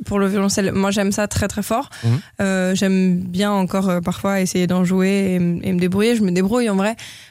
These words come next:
Speaker 1: Euh, mais, mais je suis pas bonne. Il y a, il y a, il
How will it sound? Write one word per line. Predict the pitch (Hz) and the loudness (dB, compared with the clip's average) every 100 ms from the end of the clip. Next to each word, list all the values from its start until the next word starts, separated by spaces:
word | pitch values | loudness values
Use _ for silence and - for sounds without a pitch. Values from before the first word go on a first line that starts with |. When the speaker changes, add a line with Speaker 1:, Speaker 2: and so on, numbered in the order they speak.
| _ - | _ -2
Speaker 1:
Euh, | 90 85 87 107 - - | 0 0 0 -2 -2 -6
mais, | - 90 - - - 73 69 - - | -4 -2 0 0 0 -2 -2 -4 -2
mais | - 190 | 0 2
je | 190 | 0
suis | - | -2
pas | 214 | -2
bonne. | 220 247 208 202 | -2 0 -2 -2
Il | 196 | -2
y | |
a, | 185 175 | 0 2
il | |
y | 180 | 0
a, | 175 170 - | 0 0 -2
il | - 202 | -2 -4